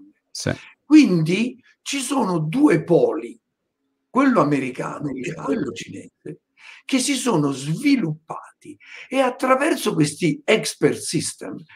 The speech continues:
Speaker 2: perché quello di Amazon che tu citavi sull'e-commerce è un expert system
Speaker 1: Sì.
Speaker 2: eccezionale,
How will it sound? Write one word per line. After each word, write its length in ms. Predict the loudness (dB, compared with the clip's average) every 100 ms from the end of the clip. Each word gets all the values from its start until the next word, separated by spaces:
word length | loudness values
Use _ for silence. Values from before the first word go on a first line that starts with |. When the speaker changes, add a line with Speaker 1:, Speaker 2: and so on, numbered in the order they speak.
| _
Speaker 2:
perché 300 | -14 -6 -6
quello 320 | 4 6 6 4
di 300 | 2 -4 -4 -12 -20 _
Amazon 420 | 0 2 0 -2
che 200 | -4 -8
tu 180 | -4 -6
citavi 600 | -4 -10 -2 0 0 -2
sull'e-commerce 840 | -10 -8 -6 -4 -2 -2 -6 -12 _ -20 0
è 120 | 4
un 160 | 6
expert 440 | 4 2 -2 -4 -2
system 360 | -2 -2 -2
Speaker 1:
Sì. 100 | -4 -10 -12
Speaker 2:
eccezionale, 1400 | -2 -2 0 2 2 2 0 2 2 0 0 0 0